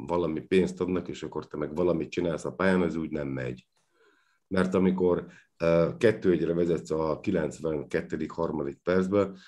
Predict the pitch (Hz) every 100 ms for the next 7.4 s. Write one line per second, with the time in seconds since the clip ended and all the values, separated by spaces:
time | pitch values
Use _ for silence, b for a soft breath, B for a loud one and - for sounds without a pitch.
0 | B 82 82 90 101 95 85 80 87 98
1 | - B - - 92 80 95 92 76 65
2 | 65 - 71 64 92 95 92 - B -
3 | 92 78 67 90 92 101 92 87 - _
4 | _ _ - 87 85 98 98 85 85 76
5 | 69 67 - 92 82 64 82 82 82 80
6 | 71 69 73 73 65 67 65 64 67 67
7 | 65 60 58 -